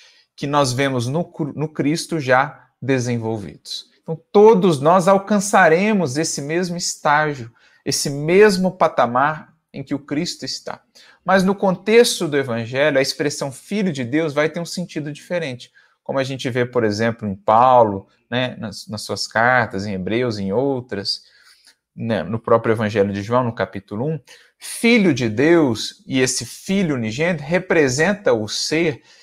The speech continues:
que já expressou esses germes divinos, que já tomou posse da sua herança divina, que já revelou a presença divina em si mesmo, né? Que já, ao longo aí dos, dos milênios incontáveis,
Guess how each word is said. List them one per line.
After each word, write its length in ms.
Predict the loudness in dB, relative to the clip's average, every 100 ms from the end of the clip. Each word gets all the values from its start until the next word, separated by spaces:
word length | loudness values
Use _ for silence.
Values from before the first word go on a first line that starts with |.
| _ _
que 140 | -4
já 200 | 2 6
expressou 1300 | 6 4 0 -2 2 2 2 -6 -4 4 6 6 6
esses 320 | 0 -4 -8
germes 460 | -2 0 0 -6 -10
divinos, 560 | -12 -14 -20 -20 -20 _ _ _
que 100 | -10
já 160 | 0 0
tomou 380 | 2 0 0 -4
posse 640 | -2 6 6 6 2 -6
da 140 | -6 -6
sua 220 | -4 0
herança 360 | 0 -2 -6 -8
divina, 480 | -10 -8 -8 -8 -10 _ _
que 140 | -6
já 160 | 2 2
revelou 1040 | 2 0 4 4 4 4 6 6 6 8 6
a 140 | 4
presença 640 | 2 2 2 -2 -4 -6
divina 420 | -6 -8 -8 -8 -8
em 60 |
si 200 | -10 -10
mesmo, 360 | -6 -6 -6 -10 _ _ _ _ -20 _
né? 140 | -4 -2
Que 180 | 0
já, 420 | 4 6 6 4 -8 _ _ 0
ao 160 | 4
longo 520 | 6 6 6 6 4 4
aí 160 | 4
dos, 440 | 0 -2 -4 -8 _ _
dos 200 | -8 -6
milênios 640 | -2 0 2 0 0 -2 -2
incontáveis, 1040 | -4 -4 -6 -2 2 4 4 -2 -8 -14